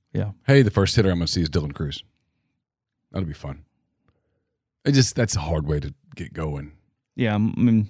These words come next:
Speaker 1: and Mike kinda said that. He goes, "I'm stopping way short of saying it wasn't fair, but it was not ideal by any stretch of the imagination."
Speaker 2: Yeah. That's, that's a good way to put it.
Speaker 1: It's true.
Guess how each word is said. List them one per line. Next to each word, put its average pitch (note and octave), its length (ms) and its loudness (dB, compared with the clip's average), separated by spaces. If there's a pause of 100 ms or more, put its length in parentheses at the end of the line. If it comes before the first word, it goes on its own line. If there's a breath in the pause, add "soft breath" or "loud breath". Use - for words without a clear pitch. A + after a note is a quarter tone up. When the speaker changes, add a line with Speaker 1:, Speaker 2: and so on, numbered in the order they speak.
(100)
Speaker 1:
and C#3+ 100 4
Mike E3+ 200 6
kinda A#2+ 160 6
said A2+ 180 -2
that. G#2 100 0
He A2+ 60 2
goes, A2+ 140 4
"I'm A#2+ 120 6
stopping A#2+ 380 6
way A2+ 140 6
short A2+ 260 4
of G2 60 -2
saying G#2+ 220 4
it F2 100 0
wasn't F#2+ 320 0
fair, F2+ 440 2
but - 160 -2
it - 80 -6
was F#2 140 -2
not F#2 200 4
ideal E2 420 -4
by E2+ 220 -2
any F2 260 -6
stretch - 320 -6
of F#2+ 80 -10
the F2+ 40 -4
imagination." F2+ 560 -2
Speaker 2:
Yeah. D2 200 -2 (760)
That's, - 140 -12
that's F#3+ 180 2
a - 40 -6
good F#2 100 2
way D2+ 80 0
to C#2+ 60 -4
put D#2 180 0
it. G2+ 80 -2 (1700)
Speaker 1:
It's D4+ 120 -6
true. - 340 4